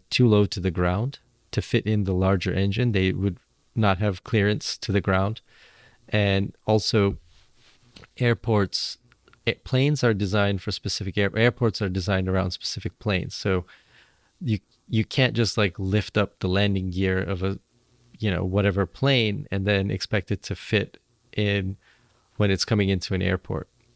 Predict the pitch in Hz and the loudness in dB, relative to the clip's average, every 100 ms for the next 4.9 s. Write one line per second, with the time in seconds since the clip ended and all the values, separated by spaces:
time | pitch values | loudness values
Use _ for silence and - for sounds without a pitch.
0 | - 104 95 104 101 104 104 101 107 98 | -4 -2 2 2 4 4 2 0 -2 -2
1 | 95 92 92 98 87 98 101 98 95 - | -2 -2 -4 -4 0 2 2 0 -2 -6
2 | - 98 92 90 - - _ _ _ _ | -6 -2 -2 -2 -8 -12 _ _ _ _
3 | - 117 104 - 107 - 107 107 104 101 | -4 -2 -2 0 0 0 0 2 2 2
4 | 107 101 101 98 90 - 104 98 | 2 2 2 0 -2 -2 0 0